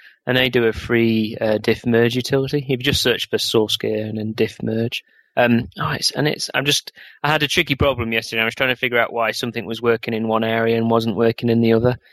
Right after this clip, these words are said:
And it's just brilliant at doing, like, huge folder comparisons and file comparisons and things. You know, it's much, much better than the,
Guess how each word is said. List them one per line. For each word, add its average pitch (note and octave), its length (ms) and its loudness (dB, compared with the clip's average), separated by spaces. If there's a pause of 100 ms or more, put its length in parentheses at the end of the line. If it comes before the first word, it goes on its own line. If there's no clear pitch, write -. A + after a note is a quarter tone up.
(200)
And A#2+ 180 2
it's A2+ 160 0
just - 220 -2
brilliant G#2+ 360 2
at D#2+ 140 -4
doing, G#2 240 0
like, G#2 240 -2
huge A2 400 -2
folder G#2+ 400 0
comparisons G#2+ 800 -2
and A2 160 -6
file A2 280 0
comparisons B2+ 640 -6
and B2 120 -8
things. C3 220 -4
You C3 60 -2
know, B2+ 60 2
it's G#2 120 -4
much, - 220 -2
much - 260 0
better - 240 -2
than G2+ 240 -4
the, G#2 160 -6